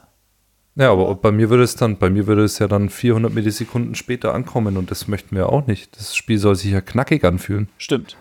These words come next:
Speaker 1: Also ich möchte ja trotzdem, wenn der User Input gibt, möchte ich ja, tro-, oder wenn er um die Kurve fährt oder irgendwas ausweicht,
Speaker 2: Ja.
Speaker 1: irgendeinem, einem rotierenden Gegenstand ausweicht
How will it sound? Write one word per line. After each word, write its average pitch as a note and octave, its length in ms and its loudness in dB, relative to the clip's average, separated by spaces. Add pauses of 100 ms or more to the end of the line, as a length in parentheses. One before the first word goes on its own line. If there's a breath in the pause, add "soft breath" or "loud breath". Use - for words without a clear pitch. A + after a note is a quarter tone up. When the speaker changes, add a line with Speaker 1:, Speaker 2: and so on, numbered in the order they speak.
(120 loud breath)
Speaker 1:
Also G#2+ 280 0
ich F#2+ 160 -6
möchte A2+ 300 0
ja G#2 120 4
trotzdem, A2+ 420 -2
wenn F#2+ 100 2
der F#2 80 2
User G2+ 320 0
Input C3+ 440 -2
gibt, - 300 -8 (800 soft breath)
möchte A2+ 260 -2
ich A2+ 100 -6
ja, A#2 80 0
tro-, - 180 -10
oder F2 180 -6
wenn G2+ 80 4
er G#2+ 80 4
um A2 80 4
die A2 80 0
Kurve D3 320 2
fährt F2 320 -4 (100)
oder A#2+ 220 2
irgendwas C3+ 380 2
ausweicht, E2+ 640 0 (140 soft breath)
Speaker 2:
Ja. C3+ 180 0 (220 loud breath)
Speaker 1:
irgendeinem, B2 540 0
einem A2+ 260 -2
rotierenden C3 500 0
Gegenstand B2 460 -2
ausweicht - 640 0